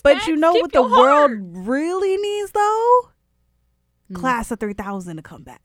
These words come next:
Speaker 2: Uh, t-
Speaker 1: Bring back your show, man. Yo, that, you can't tell me Class of three thousand wasn't lit.
Speaker 2: I'm not saying it wasn't, but he has to be in the right headspace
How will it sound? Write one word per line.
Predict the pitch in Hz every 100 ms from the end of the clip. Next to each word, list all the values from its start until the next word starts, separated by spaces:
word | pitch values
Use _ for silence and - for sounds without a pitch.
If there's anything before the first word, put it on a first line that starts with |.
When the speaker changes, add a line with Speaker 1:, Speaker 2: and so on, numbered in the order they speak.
| _ _
Speaker 2:
Uh, | - -
t- | - _ _ _ _ - _ _ _ _ _ _ _ _ _ _ _ _ _ _
Speaker 1:
Bring | 185 202 262 330 254
back | 262 262 233
your | 202
show, | 214 - 277 320
man. | 247 247 269 320 285
Yo, | 349 349
that, | 302 - _ - _
you | 285 453
can't | - 523 440
tell | 427 403
me | 359 330
Class | - 349 320
of | 349
three | 320
thousand | 311 294 277 269
wasn't | 247 214 190 180
lit. | 170 143 - _ _ _ _ _
Speaker 2:
I'm | 320 494
not | 403
saying | - 311 285
it | 240
wasn't, | 247 302 403 202 165 _ _
but | 240 262 269
he | 370
has | 403 311 -
to |
be | 240 233
in | 220
the | 208
right | 202 175
headspace | 240 269 - - 185 185 -